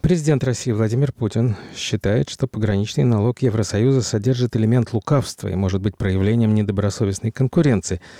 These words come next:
Такое мнение он высказал, выступая в конце декабря на совместном заседании Госсовета и Совета по стратегическому развитию и национальным проектам. Тогда об этом сообщил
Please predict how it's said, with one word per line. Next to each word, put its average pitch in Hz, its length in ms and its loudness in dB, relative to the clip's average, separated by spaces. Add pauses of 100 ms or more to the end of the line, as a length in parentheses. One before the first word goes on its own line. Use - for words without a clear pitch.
(240)
Такое 170 260 2
мнение 147 300 4
он 113 80 4
высказал, 123 480 0
выступая 107 540 0
в - 80 -12
конце 98 340 -2
декабря 92 480 -2
на 139 120 2
совместном 117 580 0
заседании 123 560 2
Госсовета 135 560 0
и 127 80 2
Совета 131 340 0
по 131 120 -2
стратегическому 131 760 -2
развитию 131 500 2 (280)
и 127 100 2
национальным 98 640 0
проектам. 107 540 0 (640)
Тогда 101 240 -2
об 95 100 -2
этом 98 160 -2
сообщил 107 400 -2